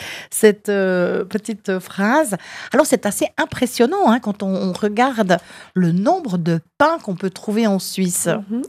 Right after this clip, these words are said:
Speaker 2: Il y a beaucoup de pains régionaux et pains cantonaux, comme le pain neuchâtelois,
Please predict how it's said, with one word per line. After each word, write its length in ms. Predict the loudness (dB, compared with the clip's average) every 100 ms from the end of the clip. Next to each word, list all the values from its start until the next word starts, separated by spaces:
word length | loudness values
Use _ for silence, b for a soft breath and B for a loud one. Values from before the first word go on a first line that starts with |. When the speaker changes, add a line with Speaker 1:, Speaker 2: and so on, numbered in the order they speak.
| 0
Speaker 2:
Il 60 | 4
y 40 |
a 60 | 4
beaucoup 320 | 2 0 0
de 160 | 0 0
pains 360 | 2 2 4 4
régionaux 680 | 2 2 2 4 4 4 4
et 100 | 2
pains 260 | 2 2
cantonaux, 580 | 2 0 2 2 4 2
comme 180 | 2 -2
le 60 | -2
pain 240 | 0 2
neuchâtelois, 840 | 2 0 0 0 4 6 6 4